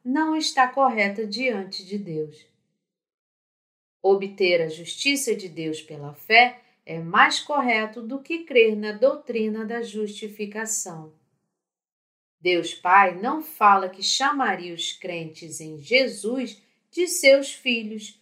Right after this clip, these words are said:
com eles possuindo pecados em seus corações. Deus não aceita pecadores como seus filhos.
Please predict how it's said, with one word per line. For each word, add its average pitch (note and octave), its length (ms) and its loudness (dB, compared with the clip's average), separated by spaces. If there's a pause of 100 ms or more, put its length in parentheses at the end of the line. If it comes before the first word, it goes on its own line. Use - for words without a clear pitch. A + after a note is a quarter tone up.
com E3 320 -2
eles B3+ 580 2 (140)
possuindo C#4+ 800 -2
pecados A3 840 -2
em B3+ 120 -6
seus F#3 380 -2
corações. E3+ 1040 -10 (920)
Deus D#3+ 520 0
não C#4 300 0
aceita A#3+ 640 2
pecadores A3 1000 2
como F#3 280 -8
seus G3+ 340 2
filhos. D3+ 720 -10